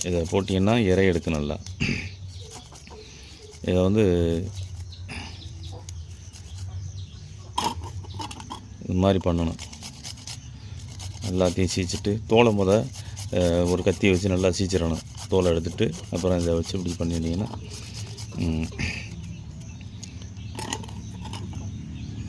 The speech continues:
பண்ணி முடிச்ச உடனே சேவல் எடுத்து வந்து,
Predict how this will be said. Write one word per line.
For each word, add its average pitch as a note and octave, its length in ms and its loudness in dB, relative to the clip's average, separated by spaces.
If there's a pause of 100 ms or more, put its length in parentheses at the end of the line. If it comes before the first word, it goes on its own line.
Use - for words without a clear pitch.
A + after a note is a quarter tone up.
(540)
பண்ணி F2+ 260 2
முடிச்ச F2+ 200 0
உடனே E2+ 300 2 (720)
சேவல் G#2 320 10
எடுத்து F#2 240 6
வந்து, F#2 320 6